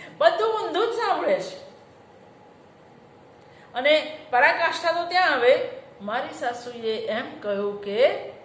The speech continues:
કોડમાં દીવો મેલ." કોડ એટલે જ્યાં ઢોર બાંધવામાં આવે છે તે. "મેં ભોળીએ એમ જાણ્યું સાસુની સોડમાં દીવો મેલ."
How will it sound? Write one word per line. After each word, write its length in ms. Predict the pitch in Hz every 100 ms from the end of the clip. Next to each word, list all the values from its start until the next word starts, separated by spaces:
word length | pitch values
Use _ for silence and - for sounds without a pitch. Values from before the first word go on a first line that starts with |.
| -
કોડમાં 720 | 220 233 262 330 392 381 359
દીવો 340 | 294 269 226
મેલ." 260 | 208 202 196
કોડ 200 | 220 285
એટલે 400 | 320 320 415 440
જ્યાં 240 | 269 254
ઢોર 260 | 226 277 -
બાંધવામાં 540 | 294 262 262 240 202
આવે 140 | 202 214
છે 120 | 247
તે. 520 | 247 302 226 - - - - - - 202
"મેં 380 | 226 349 - 214
ભોળીએ 560 | 214 220 220 220 240
એમ 400 | - 208 269 254
જાણ્યું 440 | 196 185 185 240 285
સાસુની 680 | 180 165 190 202 196 254
સોડમાં 680 | 302 233 208 247 254 285 202
દીવો 380 | 175 160 - -
મેલ." 140 | -